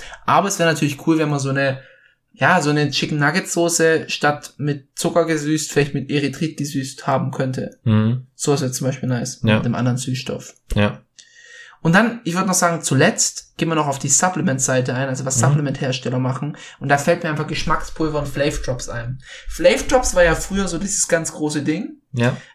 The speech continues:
Speaker 1: Aber die wurden inzwischen so ein bisschen verdrängt, hab ich das Gefühl. Also MyProtein hat noch Flav Drops, ich glaube
Speaker 2: Mhm.
Speaker 1: E S N auch.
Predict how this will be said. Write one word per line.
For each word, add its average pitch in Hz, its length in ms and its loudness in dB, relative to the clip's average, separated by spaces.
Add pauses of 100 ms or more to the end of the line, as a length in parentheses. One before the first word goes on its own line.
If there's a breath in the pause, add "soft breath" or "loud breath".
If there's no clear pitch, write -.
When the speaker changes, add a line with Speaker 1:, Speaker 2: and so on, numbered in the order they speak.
(100)
Speaker 1:
Aber 156 220 4
die 170 220 -4
wurden 180 200 0
inzwischen 180 460 -6
so 180 60 -6
ein 165 100 -6
bisschen 170 240 -2
verdrängt, 151 460 -6
hab 143 120 -4
ich 131 60 -4
das - 60 -2
Gefühl. - 320 -8
Also - 200 -2
MyProtein 165 600 0
hat 202 140 -4
noch 196 100 -4
Flav 196 340 -6
Drops, 190 300 -4
ich 165 80 -10
glaube 135 220 -2
Speaker 2:
Mhm. 117 60 4
Speaker 1:
E - 40 8
S 135 140 6
N 143 120 -6
auch. 156 380 -2